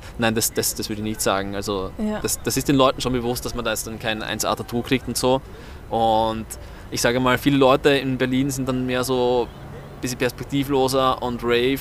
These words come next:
Speaker 1: und keine Ahnung was.
Speaker 2: Ja.
Speaker 1: Und genau, also es gibt ja so Trash-Tats,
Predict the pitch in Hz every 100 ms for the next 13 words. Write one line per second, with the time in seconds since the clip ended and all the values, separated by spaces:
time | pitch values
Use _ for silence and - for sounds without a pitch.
0 | - 120 120 120 - 123 123 107 123 127
1 | 127 226 214 208 208 - - - - 123
2 | 123 123 123 - - - - - - 139
3 | 123 127 113 135 120 - - - - -
4 | - - - - 135 131 123 117 127 123
5 | - 147 160 -